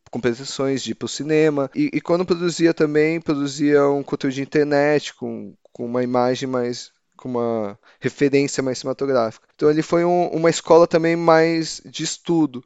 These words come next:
Então eu, eu fui percebendo que a prática, ó, é, ela é muito mais rica do que a, a academia, de fato.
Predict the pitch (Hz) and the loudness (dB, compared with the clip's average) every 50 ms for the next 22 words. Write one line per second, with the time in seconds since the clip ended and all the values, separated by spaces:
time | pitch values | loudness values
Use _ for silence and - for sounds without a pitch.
0 | _ - - 185 196 214 202 - 180 - - 196 185 - 175 170 - - - 131 | _ 2 4 6 6 6 6 4 0 -2 -4 -4 2 4 2 4 4 2 0 2
1 | 131 160 165 165 156 139 139 - - - 151 143 139 135 135 123 117 _ _ _ | 4 6 6 6 4 2 0 -4 -4 -4 -2 0 2 2 2 0 -4 _ _ _
2 | _ _ - - 131 - - - 160 165 196 190 - - - - - 117 90 - | _ _ 0 0 2 4 8 8 10 10 10 8 6 2 -6 -2 -2 -2 -2 -2
3 | _ _ _ - 104 - - _ _ _ _ - 143 143 139 - - 143 143 156 | _ _ _ -2 -2 -2 -2 _ _ _ _ 2 2 2 2 2 2 2 4 4
4 | 156 147 - _ - - 151 151 156 - 160 160 156 156 - - - 165 160 156 | 2 2 -2 _ -10 -6 -4 -4 -4 -2 0 0 2 2 0 -2 -2 -2 -2 0
5 | - 170 156 156 156 - - - 156 156 156 156 151 147 147 147 143 - - - | 0 -2 0 -2 -4 -4 -6 -6 -4 -2 0 2 2 2 4 2 2 0 0 -2
6 | - - 131 139 135 131 - - 143 139 151 175 190 180 156 131 110 104 123 139 | 2 4 6 6 4 4 2 0 0 0 0 -2 -2 -2 -2 -2 -2 -4 -6 -12
7 | 117 117 120 - - 156 131 98 90 - _ _ - - | -14 -14 -12 -4 0 2 2 2 0 -4 _ _ -20 -20